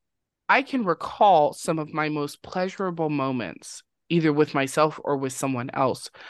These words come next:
occurring when I am well rested, well nourished, spiritually connected and grounded, y-, you know, affirmed in daily activities that support me.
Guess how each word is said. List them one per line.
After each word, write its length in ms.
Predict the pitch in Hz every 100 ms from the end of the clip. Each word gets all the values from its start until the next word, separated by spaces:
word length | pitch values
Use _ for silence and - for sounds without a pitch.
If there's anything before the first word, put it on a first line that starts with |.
| - - _ _
occurring 840 | 160 - - 196 190 156 135 131 -
when 180 | 139 135 - _
I 160 | - 139
am 520 | 131 135 127 123 123 - _ _ _ _ _ - -
well 200 | 156 139
rested, 580 | 127 123 - 113 95 -
well 300 | - 123 120
nourished, 680 | 120 113 101 127 - - - - -
spiritually 680 | - - 139 131 - 135 123
connected 560 | - 123 120 - 117 -
and 160 | 120
grounded, 600 | 110 110 110 117 98 104 - - _ _ _ _ _ -
y-, 280 | 151 139 131
you 80 | 143
know, 180 | 139 123 -
affirmed 720 | 147 - 170 156 151 151 147
in 480 | 143 135 131 127 123 -
daily 480 | 143 139 139 131 -
activities 720 | 127 - - 135 127 123 -
that 160 | 117
support 560 | - 123 - 123 120 -
me. 420 | 123 113 95 95